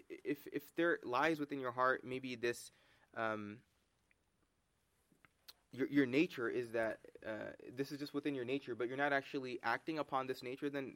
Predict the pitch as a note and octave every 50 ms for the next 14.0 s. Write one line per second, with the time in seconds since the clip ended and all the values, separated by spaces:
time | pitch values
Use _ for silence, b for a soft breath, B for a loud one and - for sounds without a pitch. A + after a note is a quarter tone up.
0 | - - C3+ C#3+ - C#3 A#2 C3 C#3+ - D#3 C#3+ D3 C#3+ B2 C3 - - D3 C#3+
1 | D3 D3+ C3 B2+ B2+ A#2+ A#2 A2+ A#2+ B2+ A#2+ A2+ A#2 A#2 - - A#2 A#2 A2 -
2 | G#2+ G#2+ A2 A2 G#2 G#2+ A2+ b b b b b B2 C3 C#3+ B2+ A2+ A2 - -
3 | A#2 G#2+ G2 G#2+ G#2+ - B2 A2+ G#2 A2+ A2+ - - B B B B B B B
4 | B B B B B - B2 B2 A#2+ A#2 A2+ A2 G2 - - - - - C3 C3
5 | C3 D3 E3+ F#3 F3+ - - - - - B2 C3+ C#3 - C3+ C3+ C3 C#3+ D#3 E3
6 | D#3 C3 B2+ B2 - - C#3+ C#3+ D3 D3 - - A#2+ A#2+ A#2 A2+ - - A2 A2+
7 | A#2+ - - C3+ - - D3 B2+ A#2 A#2+ - - - C#3 D3 D3 - - B2 -
8 | - - B2+ A#2+ - A#2+ A#2+ - - C3 - - A#2+ A#2 - - C3 C#3+ D3+ -
9 | - C#3 C3+ C3+ C3+ - - - A#2 A#2 - - G#2+ - - - - - A#2+ -
10 | - - - - C3+ C3 A#2 C3 C#3+ D3+ - - B2+ A#2+ A#2+ A2+ G#2 G#2 C3+ C3+
11 | - - B2+ A#2+ B2 - E3 E3+ - B2+ B2 B2 - - B2 B2 A#2+ C3 D#3+ G3
12 | G3 B B B B B B - A2+ C3+ C3+ C#3 C#3 - D3 C3+ B2+ B2 - D#3+
13 | E3 D#3 - - - - B2 - - - C3 C3 B2 A2 - B2+ A#2 G#2 - -